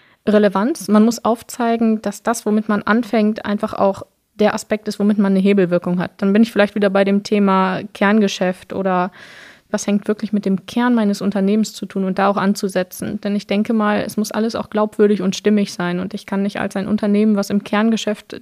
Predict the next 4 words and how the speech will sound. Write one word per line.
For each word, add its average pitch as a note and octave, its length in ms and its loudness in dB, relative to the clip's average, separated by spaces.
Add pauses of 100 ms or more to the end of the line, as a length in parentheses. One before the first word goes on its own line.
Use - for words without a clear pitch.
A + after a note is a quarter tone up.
sehr, G#3+ 340 2
sehr G3+ 260 2 (120)
unnachhaltig G#3+ 1120 0
agiert, G3+ 440 2